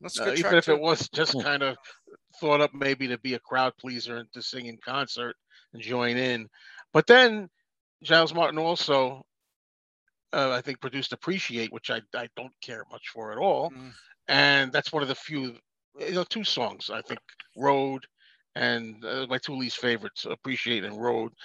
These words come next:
Speaker 2: But nevertheless, um, see, that's what I'm saying this 'cause Giles Martin, you know, you talk about producers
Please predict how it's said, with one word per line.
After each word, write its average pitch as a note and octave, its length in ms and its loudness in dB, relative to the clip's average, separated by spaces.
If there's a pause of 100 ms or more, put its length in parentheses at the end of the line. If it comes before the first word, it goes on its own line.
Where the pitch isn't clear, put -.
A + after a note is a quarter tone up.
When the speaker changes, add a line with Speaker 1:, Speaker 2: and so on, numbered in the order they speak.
(320)
Speaker 2:
But B2+ 140 4
nevertheless, C#3+ 880 8
um, B2+ 460 2 (200)
see, G#3 140 2
that's A3+ 160 8
what G3 140 -2
I'm D3+ 60 -4
saying G#3+ 260 0
this F3+ 140 -6
'cause D3 160 -8
Giles D#3+ 380 0
Martin, D#3+ 360 -4
you B2+ 100 -8
know, B2+ 60 -8
you B2 80 -8
talk F3 160 -12
about D3 140 -4 (320)
producers D3+ 880 -2